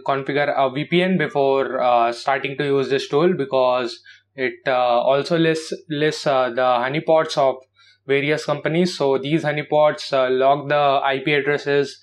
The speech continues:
of the visitors. So in order to be on the safe side, I would recommend you to configure a V P N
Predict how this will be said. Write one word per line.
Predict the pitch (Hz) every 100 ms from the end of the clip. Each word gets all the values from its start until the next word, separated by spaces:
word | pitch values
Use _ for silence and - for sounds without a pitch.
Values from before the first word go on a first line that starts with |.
| - - _ _
of | 131 131 127
the | 135 131 127
visitors. | 131 139 151 170 196 - _ _
So | - 131 127 123 123 120 _ _ _
in | 147 143
order | 147 156 156
to | 160
be | 156
on | 143
the | 139
safe | 135 165 175
side, | 175 180 139
I | 127
would | 120 120
recommend | 123 143 147 165 180 175 - _ _ _
you | 131 143 147 143
to | 143 139 135 131 - _ _ _ _ _ _ _ _ _
configure | 151 151 160 156 156
a | 147 135
V | 160
P | 160 143
N | 139